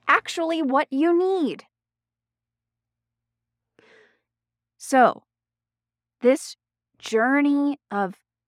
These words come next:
courage and developing our own personal courage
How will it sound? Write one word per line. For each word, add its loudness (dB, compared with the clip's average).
courage -6
and 0
developing -2
our -4
own -2
personal -2
courage -10